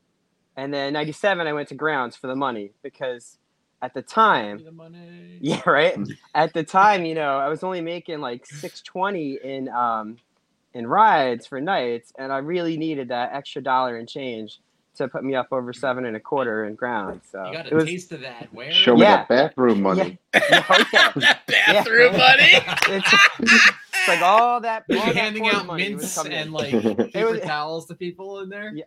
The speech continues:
Speaker 1: <laughs> It was all that Porter money coming in. I was
Speaker 3: <laughs>
Speaker 1: making it rain back then, so. But it was good. It, it kept me in, uh, you know, gasoline and cigarettes. So that's, that's kind of, it's kind of what,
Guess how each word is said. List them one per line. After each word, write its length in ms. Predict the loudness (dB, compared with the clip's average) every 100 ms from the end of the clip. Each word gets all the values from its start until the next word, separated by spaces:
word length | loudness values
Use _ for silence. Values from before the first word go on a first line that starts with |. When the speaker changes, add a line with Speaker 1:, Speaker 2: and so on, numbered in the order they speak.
| -18
Speaker 1:
<laughs> 280 | -20 -14 -16 _ _ -16
It 160 | -12 -8
was 140 | -2
all 160 | 0 2
that 220 | 0 0
Porter 260 | -2 0
money 240 | -2 -2 -4
coming 300 | -6 -6 -6
in. 160 | -8
I 60 | -8
was 140 | -10 -16 _
Speaker 3:
<laughs> 120 | -6
Speaker 1:
making 400 | -2 4 4 2
it 40 | 0
rain 200 | -2 -2
back 240 | -2 -4
then, 240 | -8 -8
so. 320 | -8 -4 -4 -6 _ _ -20 -20 -10 0
But 300 | 2 2 -4 _ _ _ -2
it 40 |
was 120 | 0 4
good. 200 | 4 4
It, 100 | 0
it 140 | -4
kept 180 | -4 -6
me 160 | -4 -2
in, 160 | -2
uh, 180 | -2 -4 -4
you 100 | -6
know, 160 | -6 -10 _
gasoline 420 | -6 -4 -4 -6
and 80 | -4
cigarettes. 500 | -4 -4 -4 -6 -10
So 80 | -8
that's, 200 | -8 _ _
that's 120 | _
kind 180 | -6 -4
of, 160 | -4 -8 _ _ _ _ _
it's 80 | _
kind 160 | 2 4
of 60 |
what, 220 | 4 0